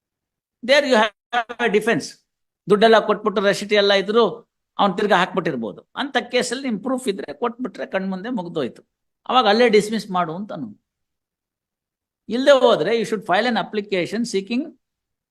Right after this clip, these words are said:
permission to cross examine the complainant who is to be treated as P W one based on the affidavit only. ಮುಂಚೆ ಹಾಕಿರ್ತಾನಲ್ಲ ಕಂಪ್ಲೇಂಟ್ ಜೊತೆಗೆ ಅಫಿಡವಿಟ್, ಅದೇ ಎಕ್ಸಾಮಿನೇಷನ್ ಚೀಫ್, "No more examination is res-, necessary",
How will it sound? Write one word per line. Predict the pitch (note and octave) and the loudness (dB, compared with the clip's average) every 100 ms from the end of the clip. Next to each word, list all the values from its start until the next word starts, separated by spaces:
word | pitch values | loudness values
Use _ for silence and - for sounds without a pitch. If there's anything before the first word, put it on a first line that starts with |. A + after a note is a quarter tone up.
| _ _ F#3 | _ _ -4
permission | G#3+ B3 B3+ A3+ A3+ G#3+ | -2 0 0 0 -2 -4
to | A3+ G3+ | -6 -4
cross | F#3+ G#3 A#3 | -2 0 -2
examine | F#3 E3 G#3 G#3+ A#3+ C#4 - _ F3 | -4 -2 0 0 0 -2 -6 _ -2
the | A3 | 0
complainant | A3+ G3+ G#3+ A3+ A#3+ A3+ | 2 0 2 2 2 2
who | G#3+ A3 | 2 2
is | A3 | 0
to | G#3 | -2
be | |
treated | G#3 B3 A#3+ A#3 | -2 -4 -2 2
as | A3+ - | 2 2
P | G#3 | -2
W | G3+ | 0
one | A3 A3 | 0 0
based | G3 A3+ A3+ | 2 2 0
on | G#3+ G#3 | 0 2
the | F3+ | 2
affidavit | G#3+ A3+ A3+ A3+ G#3+ | 4 2 4 0 2
only. | G#3 A#2+ - _ _ _ _ _ _ _ _ _ - | 2 0 -4 _ _ _ _ _ _ _ _ _ -8
ಮುಂಚೆ | F#3+ G3+ | -4 2
ಹಾಕಿರ್ತಾನಲ್ಲ | A3 A3 G#3+ A3 G#3+ G3 | 2 2 0 0 0 0
ಕಂಪ್ಲೇಂಟ್ | F#3+ F#3+ G3+ G#3 | 0 -2 -2 -2
ಜೊತೆಗೆ | G3+ G3+ F#3+ | -2 -2 -2
ಅಫಿಡವಿಟ್, | F#3+ G#3+ G#3+ G3 | -4 0 0 0
ಅದೇ | D3+ D#3+ A#3 A3+ | 0 2 4 4
ಎಕ್ಸಾಮಿನೇಷನ್ | G3 A3 A3 G#3+ G#3 F#3+ | 4 2 2 -2 -2 -2
ಚೀಫ್, | G3+ G3+ F3 A#2 - _ _ - | 0 0 -2 -6 -8 _ _ -4
"No | F3+ | 0
more | A3 A#3 A3+ | 4 4 4
examination | F3 G#3+ G#3+ G#3+ G#3 G#3+ | 4 2 2 -2 -2 -4
is | G3+ | -4
res-, | F#3 F#3+ F#3 | -4 -6 -6
necessary", | F3+ F3 G#3+ E3 | -6 0 0 0